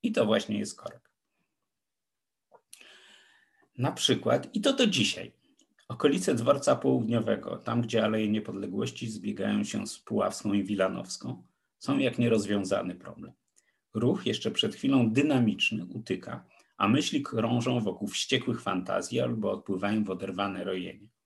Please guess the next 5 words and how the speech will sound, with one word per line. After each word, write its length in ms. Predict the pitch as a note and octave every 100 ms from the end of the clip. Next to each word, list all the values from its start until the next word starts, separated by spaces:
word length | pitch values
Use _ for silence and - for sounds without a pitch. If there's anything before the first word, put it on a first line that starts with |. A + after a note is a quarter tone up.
| _ _ _ _ -
Bezradność, 840 | G#2 F#2 F2 E2 E2 - - _ _ _ F#2+
nuda 560 | G2 G#2 F#2 E2 - _ _ _ _ _ _ _ _
i 100 | G#2
nagle 340 | A2+ C#3+ C#3 A2+
wypadek. 760 | A#2+ A#2 A2+ - - _